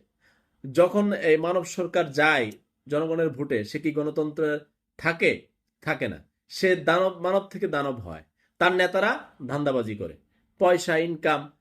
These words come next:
একেবারে উপজেলা থেকে ইউনিয়ন লেভেল পর্যন্ত কামাইতে থাকে, কামাইতে থাকে। যখনই সেই সরকারটা পড়ে যায় কিংবা নির্বাচনে হেরে যায়, তখনই দেখা যায় তার মন্ত্রী এমপিদের হাজার হাজার কোটি টাকার,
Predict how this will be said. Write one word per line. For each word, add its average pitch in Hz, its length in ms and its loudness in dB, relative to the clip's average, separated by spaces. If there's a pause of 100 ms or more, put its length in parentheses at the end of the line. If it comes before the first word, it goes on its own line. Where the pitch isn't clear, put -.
(100)
একেবারে 220 400 2
উপজেলা 208 440 4
থেকে 185 600 2
ইউনিয়ন 175 340 2
লেভেল 165 300 2
পর্যন্ত 151 280 -6
কামাইতে 147 380 -6
থাকে, 143 220 -6
কামাইতে 139 340 -10
থাকে। 135 260 -4 (340)
যখনই 185 460 0
সেই - 260 -4
সরকারটা 165 460 -4
পড়ে 214 320 4
যায় 233 200 -2 (300)
কিংবা 165 240 2
নির্বাচনে 156 440 0
হেরে 185 260 4
যায়, 240 240 0 (440)
তখনই 196 300 2
দেখা 175 180 2
যায় 170 140 2
তার 160 180 -2
মন্ত্রী 156 380 -2
এমপিদের 147 320 -2
হাজার 156 380 -2
হাজার 139 240 -6
কোটি 139 160 -10
টাকার, 143 320 -2